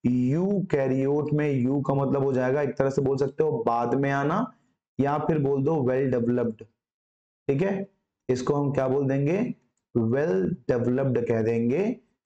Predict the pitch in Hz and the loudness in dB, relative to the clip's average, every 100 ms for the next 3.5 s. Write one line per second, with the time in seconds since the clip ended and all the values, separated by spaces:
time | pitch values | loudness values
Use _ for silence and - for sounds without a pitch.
0 | _ _ - 135 135 139 143 143 160 160 | _ _ -2 0 2 0 -2 0 0 0
1 | 156 135 120 117 117 113 110 - 113 117 | 0 0 0 0 0 0 -2 0 0 0
2 | - - - _ _ _ _ _ _ _ | -4 -8 -10 _ _ _ _ _ _ _
3 | _ - 160 147 | _ -4 -2 0